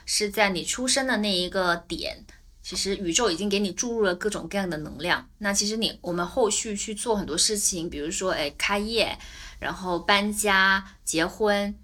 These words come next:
都会去选择一些日子。其实每一个日子它背后也代表着宇宙很深的这个，或很，很复杂的一个所谓的叫能量系统。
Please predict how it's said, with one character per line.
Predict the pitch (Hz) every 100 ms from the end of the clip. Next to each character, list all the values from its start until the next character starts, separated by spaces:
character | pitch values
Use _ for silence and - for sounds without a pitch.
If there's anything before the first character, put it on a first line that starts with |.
| -
都 | 254
会 | 285
去 | 277
选 | 247 190
择 | 170
一 | 190
些 | 202 220
日 | 247 277
子。 | 202 - -
其 | -
实 | 226
每 | 277 254
一 | 185
个 | 262 285
日 | 320 269
子 | - -
它 | -
背 | - 277
后 | 285
也 | -
代 | - 226
表 | 208 -
着 | 175
宇 | 175 143
宙 | 196 202
很 | - 165 -
深 | - 247
的 | 247
这 | 196
个， | 170 117 - -
或 | 233
很， | 208 - -
很 | - - 175
复 | -
杂 | 262 180 165
的 | 165
一 | 160
个 | 185 160 - - _ _ -
所 | 190
谓 | 196
的 | 196
叫 | 208
能 | 185 160 202
量 | 247 185
系 | 202 - 196
统。 | -